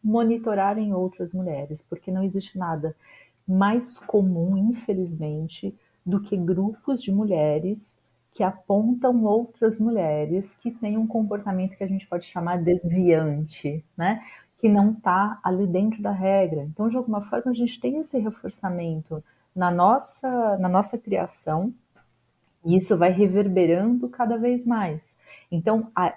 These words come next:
essa autocobrança é uma cobrança que ela é interna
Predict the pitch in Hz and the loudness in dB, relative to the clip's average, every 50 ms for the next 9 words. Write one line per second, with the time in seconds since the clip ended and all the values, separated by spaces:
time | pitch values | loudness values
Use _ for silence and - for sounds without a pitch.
0 | - - 180 175 - - 180 190 214 247 - - - _ - 196 170 165 165 175 | -2 -2 0 0 2 4 4 4 4 2 -2 -6 -16 _ -4 -2 -2 2 2 4
1 | 185 208 233 254 269 262 - - 202 190 196 202 202 - 202 190 185 165 170 170 | 4 4 4 0 0 -2 -4 -4 -2 -2 -2 0 0 0 0 0 0 0 -2 -4
2 | 170 170 - - 165 160 156 156 147 147 151 151 156 - _ - 165 156 156 170 | -6 -6 -4 -2 -2 0 0 0 -2 -2 -4 -6 -6 -8 _ 4 4 6 6 4
3 | 180 196 214 254 311 349 | 2 2 2 2 2 0